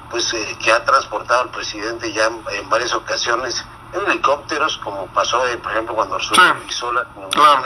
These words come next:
Speaker 1: en,
Speaker 2: Claro.
Speaker 1: en Villahermosa,
Speaker 2: Sí.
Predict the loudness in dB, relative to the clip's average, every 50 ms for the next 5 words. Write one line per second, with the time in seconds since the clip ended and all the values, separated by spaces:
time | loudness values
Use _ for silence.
0 | -4 -6 -8 -10 -10 -10 -14 -18 -20 -20 -18 -14 -14 -14 -14 -16 -18 -20 -6 2
1 | 6 6 6 6 4 0 -6 -8 -10 -10 -10 -10 -8 -6 -4 -4 -4 -2 -2 -2
2 | -2 -2 -2 -4 -6 -6 -8 -2 2 2